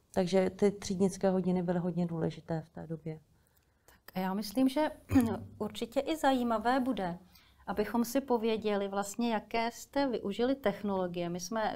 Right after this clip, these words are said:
Speaker 2: zmínili tu online platformu pro propojení s dětmi přes
Speaker 1: Mhm.
Speaker 2: Teamsy, ale i jsme vlastně mluvili o tom, že jste se snažili děti osamostatnit, aby rodiče co nejméně museli do výuky zasahovat a být jim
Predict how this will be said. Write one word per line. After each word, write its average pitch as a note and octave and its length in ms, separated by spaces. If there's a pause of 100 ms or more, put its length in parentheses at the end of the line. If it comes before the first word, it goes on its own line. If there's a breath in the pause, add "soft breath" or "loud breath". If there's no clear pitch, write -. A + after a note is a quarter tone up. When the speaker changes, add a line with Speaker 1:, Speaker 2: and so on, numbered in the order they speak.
Speaker 2:
zmínili G#3+ 520
tu A#3 180
online G#3 460
platformu A3 960 (200)
pro G#3 140
propojení G3+ 640
s G#3+ 60
dětmi G#3+ 680
přes F#3 420
Speaker 1:
Mhm. F3 220
Speaker 2:
Teamsy, F#3+ 580 (760 loud breath)
ale G#3+ 520 (1040 loud breath)
i A#3 80
jsme A#3+ 180
vlastně A3+ 300
mluvili A3+ 300
o G#3+ 100
tom, A3+ 180
že A3+ 100
jste A#3 160
se A#3 140
snažili G#3+ 680
děti G3 280
osamostatnit, C4 1120
aby A3+ 180
rodiče G#3+ 400
co A#3 160
nejméně A3 500
museli G#3 440
do G3+ 140
výuky G#3 600
zasahovat G#3 800
a A3 60
být G#3 300
jim B3+ 220